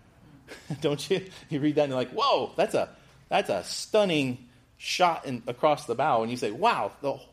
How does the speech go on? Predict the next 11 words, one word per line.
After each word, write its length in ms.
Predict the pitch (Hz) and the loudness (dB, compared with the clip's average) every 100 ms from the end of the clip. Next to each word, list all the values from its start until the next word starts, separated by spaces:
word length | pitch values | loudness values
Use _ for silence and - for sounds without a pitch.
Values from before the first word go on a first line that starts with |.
| _ 156 | _ -4
God 280 | 135 165 123 | -2 -2 2
doesn't 280 | 135 196 175 | 2 2 -2
delight 320 | 151 147 185 | 0 2 0
in 100 | 123 | -4
sacrifices?" 640 | - 139 196 226 240 240 - | -8 -6 -6 -8 -8 -10 -4
Oh, 220 | 135 90 - - _ _ | -2 -2 -8 -20 _ _
oh 80 | 139 | -2
wait, 160 | 139 117 | 0 -2
he's 240 | 151 139 135 | -8 -10 -6
making 300 | 147 156 123 | -6 -4 -4
a 140 | 101 | -4